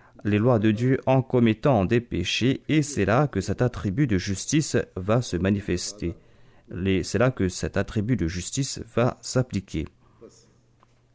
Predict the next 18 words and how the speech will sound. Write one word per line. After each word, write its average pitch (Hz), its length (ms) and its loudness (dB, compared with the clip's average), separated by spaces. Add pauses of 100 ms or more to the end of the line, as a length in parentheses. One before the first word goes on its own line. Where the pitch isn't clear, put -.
(2750)
Ainsi 151 380 2
donc, 80 340 -4 (1000)
Allah 110 440 4
est 92 200 2
miséricordieux 107 880 2
à - 20 4
l'égard 92 560 2
de 101 220 0
ses 107 480 0
serviteurs, 110 840 0 (800)
mais 117 300 2
lorsque 131 640 0 (1040)
on 101 220 4
enfreint 160 580 2
les 98 160 2
lois 82 320 2
de 113 120 2
Dieu, 95 360 0